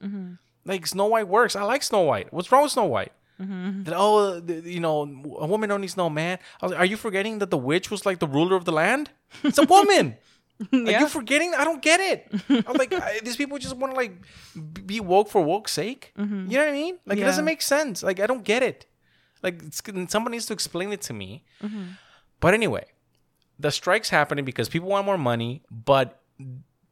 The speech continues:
Speaker 2: Hollywood's not making any money. And again, why? Because there's these movies that keep coming out. They're shovelware, basically.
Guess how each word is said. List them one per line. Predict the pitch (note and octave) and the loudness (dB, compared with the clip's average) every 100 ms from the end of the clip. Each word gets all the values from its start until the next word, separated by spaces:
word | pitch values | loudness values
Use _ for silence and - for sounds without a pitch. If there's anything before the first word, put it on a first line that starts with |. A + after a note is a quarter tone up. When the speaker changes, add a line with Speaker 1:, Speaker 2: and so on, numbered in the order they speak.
| - - | -16 -2
Speaker 2:
Hollywood's | - F#3 E3+ D3+ | 2 4 2 0
not | E3+ C#3+ | -2 0
making | F3+ - E3 | -2 -2 -4
any | G#2+ | -4
money. | G2 - A2+ - - - _ _ _ _ _ _ _ _ _ _ - | -6 -8 -10 -12 -14 -20 _ _ _ _ _ _ _ _ _ _ -6
And | C#3+ | -2
again, | D#3+ C#3+ G#2+ | -2 -2 -4
why? | A#2+ D#3+ G2+ A#2 _ | -4 -4 -6 -16 _
Because | D3 E3+ C#3+ B2+ _ | -6 -2 -2 -6 _
there's | B2 D3+ F3 F#3+ | -6 -2 -2 -4
these | G3+ | -6
movies | E3+ F#3+ D#3+ - | -6 -6 -6 -10
that | - | -10
keep | - C3+ | -8 -6
coming | C3+ F#3+ F3+ | -6 -6 -4
out. | C3+ F3 - - - - - | -4 -4 -8 -20 -20 -16 -4
They're | D3+ | -2
shovelware, | B2+ D#3+ F#3+ G#3 G#2 F#2+ | -2 -2 -2 -2 -4 -4
basically. | F#2 F2+ F#2+ - A2+ | -6 -8 -10 -10 -10